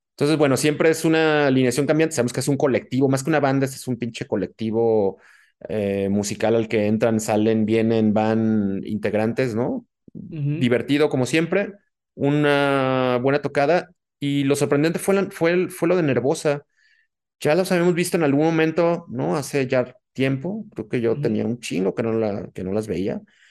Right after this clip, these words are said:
Speaker 2: Sí.
Speaker 1: Y me gustó mucho, sobre todo, eh, pues esta, esta frontwoman de la que han echado mano,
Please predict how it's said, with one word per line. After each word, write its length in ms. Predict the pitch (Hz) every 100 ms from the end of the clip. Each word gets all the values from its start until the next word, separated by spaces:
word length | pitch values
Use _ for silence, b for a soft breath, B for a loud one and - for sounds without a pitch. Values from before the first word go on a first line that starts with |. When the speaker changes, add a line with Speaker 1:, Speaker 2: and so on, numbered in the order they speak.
| b b -
Speaker 2:
Sí. 540 | 120 123 127 123 120
Speaker 1:
Y 60 | 120
me 100 | 127
gustó 320 | 120 - 151
mucho, 400 | 151 156 156 131
sobre 180 | 131 123
todo, 720 | 123 151 160 160 151 143 127
eh, 920 | - 123 120 117 117 113 113 110 107 - _ - -
pues 180 | 110
esta, 300 | 131 - 139
esta 280 | 135 113 143
frontwoman 720 | 135 - 143 135 139 143 139
de 100 | 127
la 160 | 113 107
que 720 | 117 107 107 107 104 104 101
han 100 | 104
echado 260 | 120 - 120
mano, 340 | 117 131 170